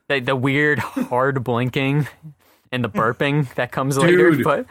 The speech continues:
Speaker 2: hard blinking is the
Speaker 1: Mm-hmm.
Speaker 2: weirdest thing. I knew a kid who would, like, like, blink, like, really blink.
Speaker 1: Mm.
Speaker 2: And it's, it's the weird, it, you don't realize how unnatural it is until you see someone do it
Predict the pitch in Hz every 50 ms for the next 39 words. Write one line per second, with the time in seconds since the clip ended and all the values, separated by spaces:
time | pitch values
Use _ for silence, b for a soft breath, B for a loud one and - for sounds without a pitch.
0 | - - - 151 165 170 185 196 202 190 175 147 143 147 147 160 165 165 170 170
1 | - 175 165 151 143 131 113 123 135 131 123 147 143 139 131 131 123 113 123 131
2 | 131 139 147 151 151 170 165 160 - - _ - 135 143 143 127 117 110 92 113
3 | 123 135 143 151 160 156 156 - 165 156 151 151 156 147 143 139 139 131 113 120
4 | 123 120 117 110 104 98 - - _ _ _ _ _ _ _ _ _ _ _ _
5 | _ _ _ _ 117 113 110 104 - - - 113 113 - 123 135 131 117 - -
6 | - - - - _ _ _ _ 117 110 98 95 107 120 127 127 127 123 107 87
7 | 85 104 101 117 127 120 104 85 80 - - _ _ _ _ _ - 123 123 113
8 | 113 107 98 101 - _ - 139 139 131 123 120 - - - - 135 139 - -
9 | - 135 123 120 123 139 143 160 170 185 180 - - 131 127 110 127 135 139 143
10 | 160 175 156 135 135 139 139 143 139 135 - 151 127 123 - 92 120 123 120 117
11 | 113 110 120 117 - - 131 120 113 104 101 101 104 101 107 107 104 - 113 110
12 | 107 107 101 - - 113 107 - 123 117 110 107 101 90 - 104 117 123 113 98
13 | 95 92 85